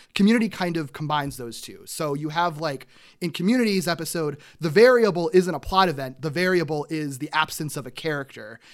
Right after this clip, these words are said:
And then the timeline events, any events that happen in each timeline, are just based on, like, that, that character's role in their group or that, their role in the story, which I think makes this episode really distinct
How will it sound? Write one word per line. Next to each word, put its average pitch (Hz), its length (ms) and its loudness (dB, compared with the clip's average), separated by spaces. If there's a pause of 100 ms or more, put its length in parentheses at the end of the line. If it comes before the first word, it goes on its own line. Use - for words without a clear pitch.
(160)
And 170 180 -4
then 160 160 -4
the 147 100 -6
timeline 220 540 2
events, 156 460 -4
any 185 140 0
events 180 320 -4
that 156 120 -6
happen 190 480 0 (260)
in 233 140 2
each - 220 0
timeline, 180 680 -2 (300)
are 185 100 2
just 180 180 -6
based 180 380 -2
on, 165 200 -2
like, 151 200 -4 (140)
that, 147 360 -6
that 175 200 0
character's 165 500 -2
role 151 400 0
in 147 220 -6
their 139 160 -4
group 131 360 -8
or 143 120 -8
that, 139 320 -10
their 143 160 -4
role 135 260 -4
in 127 60 -8
the 123 80 -12
story, 120 520 -10 (220)
which 170 160 2
I 214 60 6
think 226 200 0
makes 180 220 2
this 175 160 -2
episode 156 400 -6
really 170 240 -2
distinct 147 680 -4